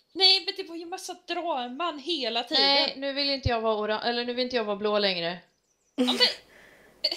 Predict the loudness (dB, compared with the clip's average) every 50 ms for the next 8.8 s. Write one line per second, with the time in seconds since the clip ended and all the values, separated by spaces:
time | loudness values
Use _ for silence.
0 | -10 -14 -20 -20 -20 _ _ _ _ _ _ _ _ _ _ _ _ _ _ _
1 | _ _ _ -2 0 0 0 -2 -4 -4 -4 -4 -4 -2 -2 -2 -2 -2 -2 4
2 | 8 8 10 10 10 8 6 6 4 4 2 0 -2 -6 -10 -12 -12 -8 -8 -8
3 | -8 -8 -10 -8 -6 -6 -6 -4 -6 -8 -8 -6 -8 -10 -8 -12 -10 -8 -6 -6
4 | -8 -8 -12 -18 _ _ _ _ _ _ _ _ _ _ -14 -12 -12 -10 -12 -8
5 | -6 -6 -4 -4 -4 -4 -2 -2 0 0 2 0 0 0 0 -2 -2 -4 -8 -10
6 | -16 _ _ _ _ _ _ _ _ _ _ _ _ _ _ _ _ _ _ _
7 | _ _ _ _ _ _ _ _ _ _ _ _ _ _ _ _ _ _ _ _
8 | _ _ _ _ -14 -12 -12 -10 -10 -12 -12 -10 -10 -12 -12